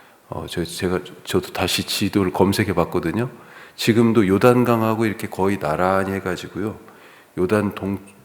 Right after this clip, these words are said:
동쪽으로 쭉 시리아 위쪽으로 해가지고 다메섹 쪽으로 길이 밑에서부터 쭉 나 있어요. 이게 이때부터, 이 이전부터,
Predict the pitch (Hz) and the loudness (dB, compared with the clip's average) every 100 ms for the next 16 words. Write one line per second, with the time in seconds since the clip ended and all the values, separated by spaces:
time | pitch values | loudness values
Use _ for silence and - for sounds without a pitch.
0 | _ - 107 104 113 92 98 117 - - | _ -4 -2 0 -2 -2 -2 -4 -6 -10
1 | - 127 - - - - - - - - | -10 -10 -12 -12 -10 -10 -10 -14 -20 -12
2 | - 135 127 117 101 - - - _ _ | -6 -2 0 0 -2 -8 -18 -20 _ _
3 | _ 98 104 101 110 92 95 98 95 85 | _ -2 -2 0 0 2 0 0 -2 -4
4 | 92 117 87 - - - _ - 95 101 | -4 -4 -4 -12 -20 -20 _ -2 0 0
5 | - - 87 80 80 123 - - - 92 | -2 -6 -6 -4 -4 -4 -6 -16 -10 -6
6 | 85 80 98 - 101 82 - 78 - 101 | -6 -6 -6 -4 -4 -6 -12 -16 -14 -10
7 | 95 - - 80 76 - - - - - | -10 -4 -4 -2 -6 -8 -12 -16 -20 -20
8 | - - - 92 107 113 113 - - - | -20 -18 -8 -2 0 0 -2 -12 -20 -6
9 | 101 95 - 131 120 85 - 82 - 101 | -4 -4 -2 4 4 4 -8 -8 -2 2
10 | 120 95 95 113 107 82 - - 90 95 | 4 4 2 2 2 -2 -8 -8 -6 -8